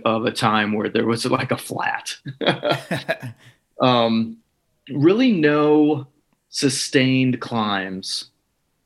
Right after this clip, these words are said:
Speaker 1: There, it, it was just unrelentless with the up, up and down.
Speaker 2: Anything real
Speaker 1: And it
Speaker 2: steep,
Speaker 1: was
Speaker 2: or was it just kinda gradual stuff?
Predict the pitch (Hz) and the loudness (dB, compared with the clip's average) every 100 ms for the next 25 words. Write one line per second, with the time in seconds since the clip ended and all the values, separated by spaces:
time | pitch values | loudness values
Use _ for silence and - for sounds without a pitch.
0 | _ - 127 123 - _ - - - 135 | _ 0 2 2 -2 _ -18 -10 0 2
1 | 131 - 151 147 127 104 123 117 - - | 2 0 2 2 0 0 0 0 -4 -10
2 | 123 110 _ 143 147 160 151 147 127 123 | -10 -10 _ 2 2 2 2 2 2 0
3 | 117 110 104 113 107 110 - 110 - - | 0 -2 -2 -4 -2 -2 0 -2 -2 -4
4 | 110 113 101 107 107 117 - _ 143 160 | -2 -2 -4 -6 -6 -10 -14 _ -8 -6
5 | 160 160 156 131 123 120 120 113 - - | -6 -4 -2 2 2 2 -2 -4 -10 -4
6 | 139 135 131 127 131 - 135 113 117 110 | -4 -2 -6 -8 -10 -6 -6 -6 -6 -4
7 | 104 104 - - 80 - | -6 -10 -12 -10 -12 -12